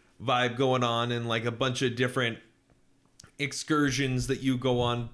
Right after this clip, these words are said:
on the different, like, you know, parts of the world.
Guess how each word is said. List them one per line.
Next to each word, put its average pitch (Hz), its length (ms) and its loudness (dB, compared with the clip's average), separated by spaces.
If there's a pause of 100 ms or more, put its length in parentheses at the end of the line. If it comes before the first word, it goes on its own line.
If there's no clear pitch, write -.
(140)
on 127 180 0
the 123 80 2
different, 120 580 -4
like, 107 280 -6 (240)
you 117 100 -4
know, 101 220 -4 (560)
parts 139 300 0
of 127 60 -4
the 123 80 2
world. 120 560 2